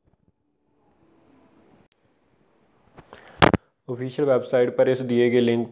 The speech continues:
पर आप अपना roll number, date of birth, security pin enter कर कर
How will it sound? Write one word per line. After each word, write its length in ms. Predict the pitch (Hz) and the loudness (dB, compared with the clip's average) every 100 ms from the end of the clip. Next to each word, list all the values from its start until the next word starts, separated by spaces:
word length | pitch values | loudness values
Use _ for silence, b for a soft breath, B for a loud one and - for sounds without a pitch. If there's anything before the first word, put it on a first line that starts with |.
| - | 0
पर 140 | 123 | 2
आप 220 | 120 113 135 143 - - | 4 2 -2 -4 -8 -14
अपना 360 | 123 117 120 120 | -14 -10 -6 -2
roll 220 | 117 113 | 0 0
number, 340 | 117 117 120 113 | -2 0 -2 2
date 220 | 113 113 | 2 2
of 140 | 113 | 2
birth, 300 | 117 117 143 127 | 4 2 2 -2
security 420 | - - 120 123 | 0 0 2 2
pin 200 | 123 120 | 2 2
enter 300 | 117 110 117 | 4 2 0
कर 180 | 110 113 | 2 2
कर 240 | 110 127 | 2 0